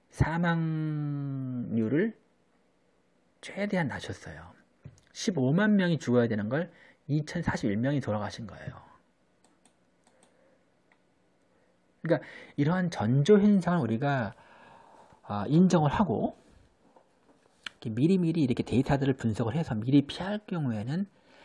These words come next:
사망자 수가 적어질 수 있다는 거죠. 지진 나면 사망자가 발생할 수밖에 없어요. 그 비견한 예로 이월 십, 얼-,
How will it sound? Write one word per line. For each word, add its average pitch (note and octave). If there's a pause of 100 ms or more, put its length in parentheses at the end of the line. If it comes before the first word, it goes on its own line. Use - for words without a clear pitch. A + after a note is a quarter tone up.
(220)
사망자 D#3+
수가 C3
적어질 A#2+
수 -
있다는 F#2+
거죠. -
지진 G3
나면 A2+
사망자가 G3
발생할 C3
수밖에 -
없어요. - (2750)
그 F3 (340)
비견한 F3
예로 D3+
이월 D3
십, -
얼-, C3+